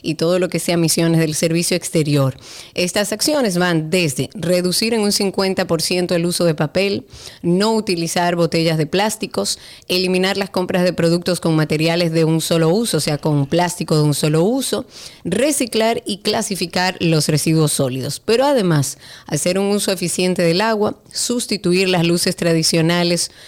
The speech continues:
o sea, las incandescentes, por las de bajo consumo, no verter sustancias químicas o tóxicas en los lavaderos e inodoros, considerar el uso de energía solar, bueno, entre otras cosas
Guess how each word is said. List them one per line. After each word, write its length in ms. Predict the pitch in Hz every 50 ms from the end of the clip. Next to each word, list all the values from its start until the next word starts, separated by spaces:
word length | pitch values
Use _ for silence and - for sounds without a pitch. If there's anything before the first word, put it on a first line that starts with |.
| - - -
o 80 | -
sea, 140 | 151 - 151
las 140 | 151 151 147
incandescentes, 960 | 151 147 139 - 151 147 147 143 147 - - 185 185 180 180 170 196 202 -
por 240 | - - 185 190 196
las 140 | 180 180 160
de 80 | 160
bajo 240 | 156 156 151 160 156
consumo, 580 | 151 170 165 170 - - 294 302 247 226 240 294 - - - - - - - -
no 300 | 190 185 202 220 247 262
verter 400 | 247 233 214 208 - 202 196 202
sustancias 560 | - 190 185 - 190 185 185 - 185 175 -
químicas 440 | - 190 185 185 180 - 175 160 -
o 60 | 160
tóxicas 580 | - - 175 180 175 - 175 151 - 156 143 -
en 140 | 156 147
los 260 | 147 147 139 135 - -
lavaderos 640 | 151 143 139 139 139 143 160 170 175 175 165 160 -
e 60 | 156
inodoros, 800 | 147 147 143 147 156 180 220 254 247 208 196 214 240 - - - - - - - - - - _
considerar 680 | - - 220 196 196 185 - 190 180 175 170 180 190 190
el 120 | 185 170
uso 200 | 175 180 175 -
de 100 | 180 170
energía 400 | 165 160 151 147 151 - 170 170
solar, 320 | 156 - - 190 - - 196
bueno, 180 | 180 165 156
entre 200 | 151 151 - 180
otras 240 | 196 220 - 226 190
cosas 460 | - - 190 190 180 - 180 175 -